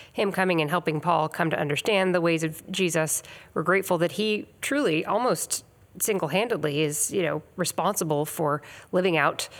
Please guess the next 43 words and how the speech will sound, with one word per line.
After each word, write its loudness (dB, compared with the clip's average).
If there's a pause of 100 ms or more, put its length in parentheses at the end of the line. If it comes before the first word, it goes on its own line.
(240)
uh, -2
the 0
Great 2
Commission 0
to 0
carry 0
the 2
gospel 0
to -2
the 0
ends 0
of -2
the 4
earth. 0
He -4
did -8
a 0
lot 0
of -4
good 0
things. 2
He 0
wrote 2
a 0
lot 4
of -2
good -2
letters. 2 (380)
There's 0
some 2
things 0
we 0
don't 2 (180)
love 2
about 0
Paul, -2 (320)
or 6
at 2
least 2
we're 2
confused -2
by. -6 (580)
Um, 2